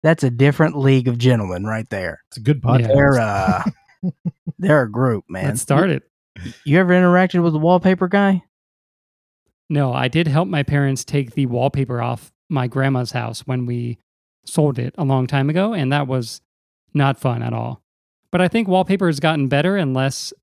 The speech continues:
Speaker 3: hard to put on and remove.
Speaker 1: Oh, it's tricky. It's a, it's a whole thing. Russ, how you feel about wallpaper, just in general?
Speaker 2: I like it aesthetically.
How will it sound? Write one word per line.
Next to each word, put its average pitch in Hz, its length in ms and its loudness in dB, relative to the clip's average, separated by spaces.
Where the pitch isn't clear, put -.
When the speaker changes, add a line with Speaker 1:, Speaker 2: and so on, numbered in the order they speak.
Speaker 3:
hard 151 320 -2
to 139 300 2
put 147 200 -2
on 147 260 0
and 139 180 -4
remove. 123 480 -4
Speaker 1:
Oh, 123 80 -2
it's 120 100 -4
tricky. 202 320 -4
It's 110 160 -6
a, 120 40 -4
it's 120 260 -6
a 127 80 -2
whole 131 200 -2
thing. 123 300 -6
Russ, 139 200 -2
how 156 80 2
you 151 60 0
feel 160 120 -4
about 131 180 -2
wallpaper, 123 580 -4
just 254 220 -2
in 226 120 2
general? 202 320 0
Speaker 2:
I 139 60 4
like 185 200 4
it - 80 0
aesthetically. 156 640 0